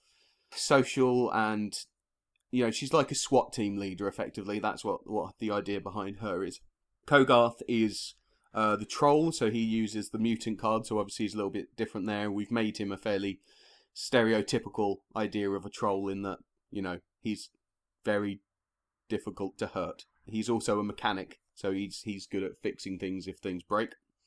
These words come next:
So he's a kind of support tank character. Jason Akiko is, uh, a hacker and science guy, and Danny Acario,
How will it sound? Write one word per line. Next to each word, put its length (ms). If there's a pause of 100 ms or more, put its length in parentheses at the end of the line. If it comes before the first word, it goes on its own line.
(160)
So 260 (320)
he's 240
a 120
kind 160
of 60
support 560 (220)
tank 380
character. 340 (800)
Jason 440
Akiko 680
is, 500
uh, 320
a 80
hacker 400 (240)
and 460
science 640
guy, 340 (720)
and 560
Danny 320
Acario, 520